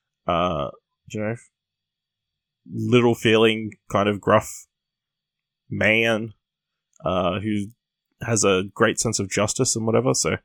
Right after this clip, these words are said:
uh, of course, there's, like, personal stakes in this murder investigation for him as well. But I think the mystery that kind of unfolds, which apparently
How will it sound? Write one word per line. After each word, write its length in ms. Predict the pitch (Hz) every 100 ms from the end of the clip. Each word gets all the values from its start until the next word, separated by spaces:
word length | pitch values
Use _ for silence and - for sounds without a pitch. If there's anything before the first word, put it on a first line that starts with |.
| _ _ - -
uh, 360 | 107 92 95 -
of 100 | -
course, 220 | - 120
there's, 160 | 107 95
like, 140 | 98 -
personal 380 | - 101 90
stakes 380 | 98 - 104 -
in 100 | 98
this 340 | 104 - - - _ _ _ _ -
murder 320 | 127 123 127
investigation 640 | 127 127 - 110 110 - 117
for 100 | 113
him 100 | 101
as 120 | 117
well. 240 | 160 156
But 180 | 143 104
I 80 | 107
think 220 | 110 104
the 160 | 104 98
mystery 360 | 101 104 110 98
that 100 | 90
kind 180 | 101
of 60 | 101
unfolds, 440 | 95 - 95 95
which 120 | - -
apparently 420 | 107 95 71 104